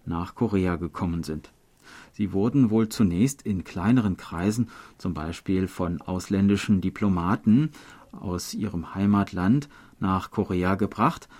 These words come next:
und dann hier gezeigt. Das erste Mal, dass ein Film in Korea gegen Eintritt gezeigt wurde, geht ebenfalls auf diese Zeit zurück.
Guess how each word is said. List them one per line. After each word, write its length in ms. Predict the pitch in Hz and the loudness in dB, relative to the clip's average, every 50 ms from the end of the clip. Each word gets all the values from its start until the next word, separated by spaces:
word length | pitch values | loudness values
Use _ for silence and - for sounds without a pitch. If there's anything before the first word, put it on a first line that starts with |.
| - - - - _ _ _ | -20 -20 -20 -20 _ _ _
und 440 | - 110 98 101 101 98 - - - | -2 0 2 2 2 2 0 -4 -4
dann 300 | 98 95 98 98 98 98 - _ _ _ _ | 0 0 2 2 0 -2 -6 _ _ _ _
hier 220 | - - 87 82 - - | -6 -6 -6 -6 -6 -6
gezeigt. 640 | 98 101 98 - - 90 78 73 - _ - - _ _ _ _ _ _ _ _ _ - | -6 -6 -6 -6 -8 -10 -10 -10 -12 _ -20 -20 _ _ _ _ _ _ _ _ _ -14
Das 160 | 107 - - | -14 -12 -10
erste 360 | - 113 123 147 - - 110 | -6 -6 -6 -6 -4 -4 -4
Mal, 300 | 90 85 80 82 117 170 | -4 -2 -2 -2 -2 0
dass 240 | 185 151 113 - - | 0 0 -2 -2 -4
ein 320 | - - 98 92 87 82 | -10 -8 -6 -6 -6 -6
Film 300 | - - 123 131 151 - | -6 -2 0 0 0 0
in 160 | - 123 117 | -2 -2 -2
Korea 320 | - 107 90 104 107 107 107 | -2 -2 0 2 2 2 2
gegen 320 | 95 92 - 80 76 - | 0 -2 -4 -6 -8 -6
Eintritt 680 | - 90 113 151 185 190 185 - - 92 90 - - - | -2 0 2 2 2 0 -2 -4 -6 -6 -6 -6 -8 -12
gezeigt 520 | - - - - - 82 80 80 - - - | -14 -12 -12 -12 -12 -10 -10 -10 -10 -10 -6
wurde, 320 | 87 98 131 170 214 214 - - - - - - | -4 -2 0 2 0 0 -2 -4 -20 -18 -10 -6
geht 140 | 156 156 | -4 -2
ebenfalls 460 | 160 160 135 117 98 - 82 78 - - | 2 2 4 2 2 0 -4 -6 -6 -8
auf 160 | - 78 - | -10 -10 -10
diese 300 | - - 87 - 117 110 | -8 -6 -2 -2 -2 -2
Zeit 280 | - 117 95 98 101 | -2 -4 -4 -4 -4
zurück. 380 | - - 151 143 - - - - | -4 -6 -6 -6 -6 -10 -12 -16